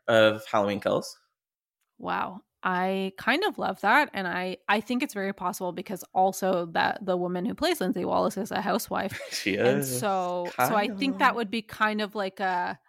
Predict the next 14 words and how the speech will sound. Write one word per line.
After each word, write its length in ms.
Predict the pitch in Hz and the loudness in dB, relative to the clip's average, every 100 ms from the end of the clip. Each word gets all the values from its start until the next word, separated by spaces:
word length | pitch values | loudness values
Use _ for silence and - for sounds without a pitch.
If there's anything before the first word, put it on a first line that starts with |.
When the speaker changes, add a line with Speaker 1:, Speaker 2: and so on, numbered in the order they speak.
| _ | _
Speaker 2:
a 140 | 220 208 | 2 2
move, 720 | 180 196 196 185 - 185 - - | 0 2 4 2 -2 -14 -16 -6
you 160 | 196 | -4
know, 300 | 180 190 214 | -2 2 4
like, 280 | 277 196 - | 4 2 0
a, 540 | 185 190 190 92 170 - - - - 220 | -2 0 0 2 0 -2 -10 -14 -14 -6
to 200 | - 240 | 2 6
appeal 460 | 196 - 233 196 196 | 4 4 2 4 2
to 180 | - 180 | 0 2
a 320 | 185 - - - | 2 2 -2 -2
even 280 | 220 196 185 | -2 0 -2
different 300 | - 190 190 | -4 -2 0
audience 440 | 185 190 202 - | 0 0 -4 -4
too. 140 | - | -6